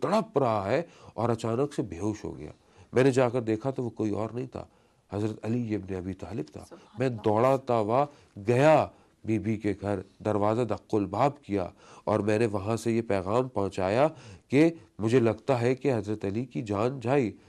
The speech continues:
Speaker 1: تو بی بی نے جب وہ ساری چیزیں پوچھوائیں تو یہی کہا کہ نہیں، علی تو اس طرح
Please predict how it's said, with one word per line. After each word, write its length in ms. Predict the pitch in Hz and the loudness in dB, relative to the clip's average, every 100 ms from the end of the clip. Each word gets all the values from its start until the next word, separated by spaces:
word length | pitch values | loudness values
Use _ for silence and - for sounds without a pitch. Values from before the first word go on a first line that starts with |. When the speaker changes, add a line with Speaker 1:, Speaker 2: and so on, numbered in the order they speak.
| - _ - | -20 _ -4
Speaker 1:
تو 100 | 110 | 0
بی 180 | 113 | 0
بی 140 | 113 135 | 0 0
نے 120 | 135 | 0
جب 260 | 113 110 107 | 2 0 0
وہ 60 | 101 | -4
ساری 240 | 95 113 | -2 -2
چیزیں 280 | 113 101 117 | -4 -4 -4
پوچھوائیں 520 | 123 101 - 113 160 175 - - | -4 -6 -2 0 0 -2 -14 -14
تو 120 | - 104 | -4 2
یہی 240 | 113 127 | 2 2
کہا 380 | 135 104 123 135 - _ | 0 2 2 2 -4 _
کہ 100 | - | -4
نہیں، 320 | 120 131 156 113 - - | 0 2 0 0 -12 -14
علی 260 | 101 107 139 | -6 -2 -2
تو 160 | 151 127 | -2 -4
اس 240 | 107 - | -4 -8
طرح 220 | 113 120 | -6 -6